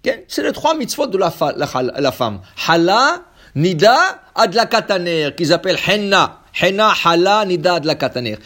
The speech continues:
Très bien. Maintenant, cette mitzvot-là ont été données aux femmes. Pourquoi ? C'est le tikkun de la femme. Mais qu'est-ce qui arrive quand la femme n'est pas là ?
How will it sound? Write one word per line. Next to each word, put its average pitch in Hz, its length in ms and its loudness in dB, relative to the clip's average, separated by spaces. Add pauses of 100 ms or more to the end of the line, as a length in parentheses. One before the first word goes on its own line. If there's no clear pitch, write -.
(160)
Très 208 220 2
bien. 139 320 0 (380)
Maintenant, 233 500 2 (540)
cette - 520 -2
mitzvot-là 208 800 -2
ont 147 80 -2
été 147 240 -4
données 120 220 -4
aux 160 100 0
femmes. 175 340 -6 (400)
Pourquoi ? 180 380 0
C'est 196 160 -2
le 190 120 -2
tikkun 240 320 -2
de 165 100 -4
la 135 100 0
femme. 98 260 -10 (920)
Mais 185 120 0
qu'est-ce 320 380 -2
qui 214 180 0
arrive 165 680 -2 (800)
quand 226 260 -2
la 196 140 4
femme 269 260 -2
n'est 165 120 -2
pas 127 180 -2
là ? 95 280 -8